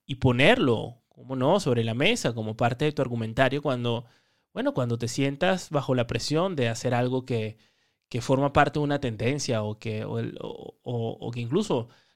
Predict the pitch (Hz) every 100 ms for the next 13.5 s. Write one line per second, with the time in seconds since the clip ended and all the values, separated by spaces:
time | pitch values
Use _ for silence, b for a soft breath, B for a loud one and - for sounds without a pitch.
0 | b 117 117 143 180 156 147 180 190 120
1 | - 139 120 107 104 - _ _ _ _
2 | _ _ _ 120 131 143 131 143 147 180
3 | 214 196 226 208 190 123 123 139 160 147
4 | _ - - - 147 151 147 131 - 160
5 | 127 135 - _ _ B B B B B
6 | 131 120 117 117 120 113 113 110 110 -
7 | 120 127 143 160 143 131 120 - 127 135
8 | 120 147 147 - 123 117 123 117 123 123
9 | 139 - - 120 123 113 - - 120 127
10 | - - 113 120 120 120 117 117 120 123
11 | 117 - - 120 120 - - - - -
12 | - - - 127 127 151 185 - 175 160
13 | 127 135 - 117